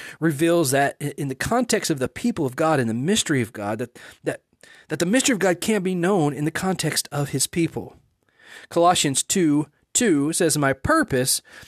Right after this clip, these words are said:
uh, purpose in writing this, purpose in doing all of this, purpose in having this thing called church,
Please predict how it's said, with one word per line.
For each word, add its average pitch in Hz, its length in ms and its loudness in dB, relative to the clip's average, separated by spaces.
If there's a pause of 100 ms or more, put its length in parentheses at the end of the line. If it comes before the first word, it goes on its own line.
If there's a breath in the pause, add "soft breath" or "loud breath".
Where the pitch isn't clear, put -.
(180 loud breath)
uh, 143 160 -2
purpose 156 280 -4
in 143 160 -2
writing 127 420 2
this, 101 200 -4
purpose 156 380 -2
in 143 160 -2
doing 143 340 0
all 147 220 0
of 117 80 -4
this, 113 160 -4
purpose 160 340 -4
in 120 60 -4
having 139 320 -2
this 127 160 -2
thing 135 240 -6
called 127 320 -2
church, - 440 -2